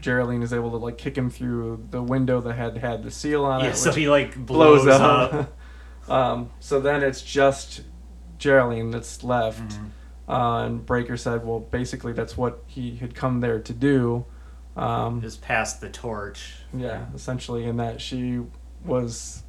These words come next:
Speaker 1: she was the right one for the job.
Speaker 2: The chosen
Speaker 1: I guess,
Speaker 2: one.
Speaker 1: <laughs> I mean, by virtue of being the only
Speaker 2: The
Speaker 1: one
Speaker 2: only
Speaker 1: left
Speaker 2: one left, yeah.
Speaker 1: at this, at this point, but no, I mean, she was virtuous enough that she, he had
Speaker 2: Was
Speaker 1: tried
Speaker 2: able to
Speaker 1: to seduce her, and he,
Speaker 2: Yep.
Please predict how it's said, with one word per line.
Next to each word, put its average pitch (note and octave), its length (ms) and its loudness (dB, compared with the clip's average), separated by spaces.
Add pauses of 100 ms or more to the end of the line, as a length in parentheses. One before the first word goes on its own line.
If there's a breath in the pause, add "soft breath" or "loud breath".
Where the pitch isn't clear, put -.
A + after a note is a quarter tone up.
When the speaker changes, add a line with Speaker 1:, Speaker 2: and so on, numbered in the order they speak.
(1080)
Speaker 1:
she C#3 180 0
was C#3+ 160 4
the C#3+ 100 6
right C3+ 200 10
one C3 260 6
for C3 120 -2
the B2 100 2
job. B2+ 480 8
Speaker 2:
The A#2 80 -8
chosen A#2 340 -6
Speaker 1:
I D#3+ 80 4
guess, D3 240 2
Speaker 2:
one. - 260 -8
Speaker 1:
<laughs> - 40 -14
I F3 320 6
mean, D#3+ 180 4
by - 160 4
virtue D#3+ 420 4
of C#3 120 6
being D3+ 420 6
the C3+ 140 4
only D3+ 160 6
Speaker 2:
The C#3 120 6
Speaker 1:
one C3+ 100 8
Speaker 2:
only - 80 8
Speaker 1:
left D#3 320 10
Speaker 2:
one - 100 -6
left, - 220 -8
yeah. C3+ 100 -4
Speaker 1:
at D#3+ 100 2
this, D3+ 300 6
at C3 160 -4
this C#3 100 -2
point, C3+ 300 2
but B2+ 260 2 (140)
no, C3 320 0
I C3+ 80 0
mean, B2+ 100 0
she C3+ 160 -6
was C3 180 4
virtuous A#2+ 460 -2
enough A#2 260 -2
that A2+ 160 -2
she, A#2+ 300 -6 (120)
he C3 220 2
had B2 100 0
Speaker 2:
Was B2+ 80 -6
Speaker 1:
tried B2+ 240 6
Speaker 2:
able A#2+ 180 -2
to A2+ 400 -4
Speaker 1:
to - 100 -4
seduce B2+ 400 2
her, A#2+ 140 0
and A2+ 100 0
he, A#2+ 100 -2
Speaker 2:
Yep. G2+ 180 -8